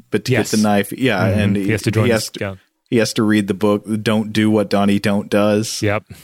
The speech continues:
Speaker 1: But yeah, it ends up with them doing a Boy Scout, yeah, river race, and so they're lost at sea. And what, I don't remember what happens with the seagull.
Speaker 2: I think, uh, Ned declare-, Ned is with them, and Ned looks up and he sees that there's a seagull, and he declares
Speaker 1: Mm-hmm.
Speaker 2: that they're saved.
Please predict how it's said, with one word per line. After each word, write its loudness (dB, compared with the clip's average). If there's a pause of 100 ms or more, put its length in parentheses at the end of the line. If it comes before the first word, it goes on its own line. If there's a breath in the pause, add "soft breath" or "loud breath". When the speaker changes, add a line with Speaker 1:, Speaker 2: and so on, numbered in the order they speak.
(120)
Speaker 1:
But 0
yeah, 2
it 2
ends 2
up 2
with -2
them 2
doing 2
a 0
Boy 0
Scout, -2
yeah, -2
river 0
race, -4
and -2
so -2
they're 0
lost 0
at -2
sea. 2
And 0
what, 0
I -2
don't 2
remember 2
what 2
happens -4
with -10
the -8
seagull. -8 (400 loud breath)
Speaker 2:
I -2
think, -4 (160)
uh, -4
Ned 0
declare-, -2
Ned 0
is -2
with -2
them, -6
and -4
Ned -2
looks -4
up -4
and -6
he 0
sees -2
that -4
there's -2
a -6
seagull, -2
and 0
he 0
declares -2
Speaker 1:
Mm-hmm. -2
Speaker 2:
that -2
they're -2
saved. -2